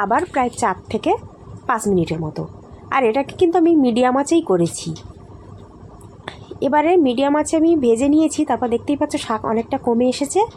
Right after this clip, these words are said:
এই পর্যায়ে আমি একটু তেল নিয়ে সাইড থেকে দিয়ে দিচ্ছি। আর কালারটা কিন্তু একদমই নষ্ট হয়নি, খুব সুন্দর কালার আছে। এই পর্যায়ে আমি ভেজে নিচ্ছি। এইভাবে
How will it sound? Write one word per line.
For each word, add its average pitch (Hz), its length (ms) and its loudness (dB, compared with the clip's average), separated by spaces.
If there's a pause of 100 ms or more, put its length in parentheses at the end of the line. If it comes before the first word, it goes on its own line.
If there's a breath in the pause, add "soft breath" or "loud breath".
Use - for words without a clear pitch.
(500 loud breath)
এই 339 160 4
পর্যায়ে 240 400 0
আমি 220 160 0
একটু - 140 -4 (140)
তেল 233 240 4
নিয়ে 285 180 2 (220)
সাইড 202 340 -2
থেকে 254 200 -2 (140)
দিয়ে 185 160 2
দিচ্ছি। - 460 -8 (1600)
আর 240 160 -4
কালারটা 247 380 0
কিন্তু 339 260 2 (280)
একদমই 240 320 0
নষ্ট 269 320 -2
হয়নি, 277 300 2
খুব - 180 -6 (120)
সুন্দর 220 280 -2
কালার 247 400 0
আছে। - 160 -6 (240)
এই 208 200 0
পর্যায়ে 220 280 0
আমি 392 160 6
ভেজে 180 200 2
নিচ্ছি। - 360 -2 (800 loud breath)
এইভাবে 320 520 4